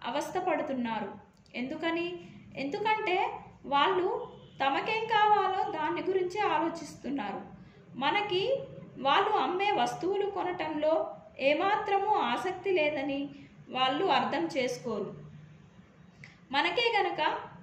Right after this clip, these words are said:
కొనే ఆసక్తి ఉంటే మనమే వెళ్ళి కొనుక్కుంటాం కదా. కానీ మీరు, నేను, మనమందరం ఎప్పుడూ మన సమస్యల్ని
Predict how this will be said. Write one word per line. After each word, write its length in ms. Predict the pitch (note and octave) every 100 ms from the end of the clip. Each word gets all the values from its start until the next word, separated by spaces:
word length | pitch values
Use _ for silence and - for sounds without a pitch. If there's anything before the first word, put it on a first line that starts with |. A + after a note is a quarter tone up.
| -
కొనే 280 | D#4 F4+
ఆసక్తి 600 | F#4+ C#4+ D4+ F4+ F4 -
ఉంటే 540 | F4 D4 D4 F4+ - - - - - A#3
మనమే 460 | B3+ D#4+ F#4 A4+
వెళ్ళి 240 | G#4+ F#4 G4
కొనుక్కుంటాం 800 | G#4+ D#4+ D4 - D#4+ F4 E4 C#4+
కదా. 340 | A3 B3 B3+ G#3+ - - - - -
కానీ 480 | D#4+ F#4+ G4+ D4 G4+ - - - - - - _ - - _ _ _ _ - - B3
మీరు, 500 | D#4 F4 F#4+ F4+ G4 - -
నేను, 580 | C#4 E4 F4 F4 F4+ - -
మనమందరం 760 | C#4 D4+ D#4+ D4 C#4+ E4+ F#4 F4+ - - - - -
ఎప్పుడూ 640 | C4+ - F#4 A#4 - - - - - - -
మన 180 | C#4 D#4+
సమస్యల్ని 920 | E4 D4 E4 - G#4 G4+ D#4+ G#4